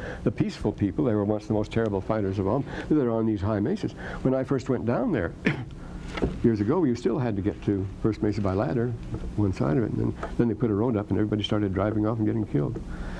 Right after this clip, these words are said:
But, uh, <laughs> but it's amazing that they could not only survive and be happy, but go on for thousands.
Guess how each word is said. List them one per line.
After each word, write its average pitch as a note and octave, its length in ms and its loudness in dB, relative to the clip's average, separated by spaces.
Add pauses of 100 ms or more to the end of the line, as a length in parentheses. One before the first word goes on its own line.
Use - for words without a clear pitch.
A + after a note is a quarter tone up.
(240)
But, A#2 360 2
uh, A#2 180 2 (1040)
<laughs> - 1120 -6
but E3+ 120 2
it's E3 100 -8
amazing A#3 380 2
that B2+ 100 0
they D#3+ 100 0
could D#3 160 0
not F#3+ 200 0
only F3 240 2
survive F3+ 420 0
and E3+ 100 0
be D#3+ 100 2
happy, F#3 260 0
but D3 120 -2
go D3 140 2
on D#3 160 0
for D3 140 -2
thousands. G#3+ 560 -2